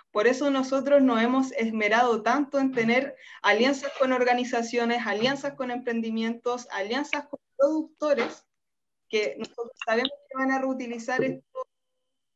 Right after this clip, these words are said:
estos envases y que van a circular acá en el territorio, sin una gran huella de carbono, más que los traslados entre comunas muchas veces.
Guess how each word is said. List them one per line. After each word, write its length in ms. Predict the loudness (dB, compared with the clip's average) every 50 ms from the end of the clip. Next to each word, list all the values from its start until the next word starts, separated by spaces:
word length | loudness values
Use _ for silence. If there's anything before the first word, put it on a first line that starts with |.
| -20 -20 -20 -20 _ _ _ -8
estos 320 | -6 -6 -2 0 0 0
envases 720 | 0 0 0 2 2 2 2 0 -4 -6 -4 -4 -4 -4 -4
y 180 | -6 -8 -8
que 720 | -4 0 2 2 2 2 2 2 2 0 -2 -4 -6 -8 -6 -2
van 180 | -2 0 0
a 100 | 0 -2
circular 720 | -4 -4 -6 -6 -6 -6 -6 -2 2 2 2 2 0 -4 -10
acá 280 | -10 -10 -6 -4 -2 -2
en 80 | -2
el 140 | -4 -6 -4
territorio, 640 | -4 -4 -4 -4 -6 -6 -4 -2 -2 -2 -4 -6 -8
sin 220 | -10 -10 -10 -8
una 180 | -6 -4 -2 -2
gran 280 | 0 2 2 0 0 0
huella 260 | -2 0 0 0 0
de 140 | 0 -2 -2
carbono, 600 | -2 -2 -2 -2 -4 -4 -2 -2 -2 -2 -2 -2
más 280 | -2 -4 -4 -6 -8 -6
que 200 | -4 -2 -2 -2
los 220 | -2 -6 -6 -6
traslados 580 | -8 -6 -6 -4 -4 -4 -2 -2 -2 -2 -4 -4
entre 560 | -6 -8 -8 -8 -6 -4 -4 -4 -4 -4 -4
comunas 460 | -4 -4 -2 0 -2 -2 -2 -2 -4
muchas 400 | -4 -6 -6 -6 -6 -8 -6 -4
veces. 360 | -4 -4 -4 -4 -8 -16 -20